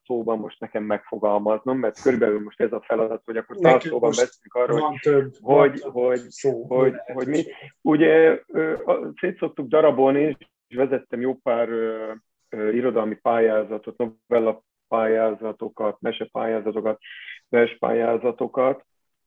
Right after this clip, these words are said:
Speaker 1: Ö, én úgy szoktam szétdarabolni, ha, ha már muszáj, és nem, és egy kicsit projektszemlélettel közelítjük, kevésbé holisztikusan,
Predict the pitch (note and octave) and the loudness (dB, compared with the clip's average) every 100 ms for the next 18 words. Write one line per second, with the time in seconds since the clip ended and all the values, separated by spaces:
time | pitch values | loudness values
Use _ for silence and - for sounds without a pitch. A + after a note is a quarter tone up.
0 | _ _ _ _ _ A#2+ B2 B2 B2 B2 | _ _ _ _ _ 0 2 4 2 0
1 | - - _ C3+ D3+ E3+ D3+ D3 C3+ D#3 | -10 -20 _ 0 2 2 0 0 2 2
2 | C3 C#3 C3 A#2 B2+ B2+ B2 B2 A#2+ A#2+ | 4 4 4 2 2 2 0 -2 -4 -6
3 | A#2 A#2 A#2 - B2 B2 A#2+ A#2+ C#3 - | -4 -2 -2 -6 -8 -2 -2 -2 -6 -6
4 | B2 A#2 A2+ - C3 B2+ B2+ A#2 - G#2 | -4 -2 -2 -6 -6 -4 -6 -10 -10 -6
5 | B2 A2+ C3+ B2+ - B2+ B2 - A#2 A2+ | -4 -2 -2 -2 2 4 6 2 -6 -4
6 | A2 A2 A#2 - A#2+ A#2 A2+ - A2+ B2+ | -4 -4 -6 -6 -2 -2 -2 -10 -2 2
7 | A#2+ A2+ - G#2 A#2 B2 - C3 - - | 2 0 -2 -4 -2 -4 -8 -12 -12 -6
8 | C3+ | -6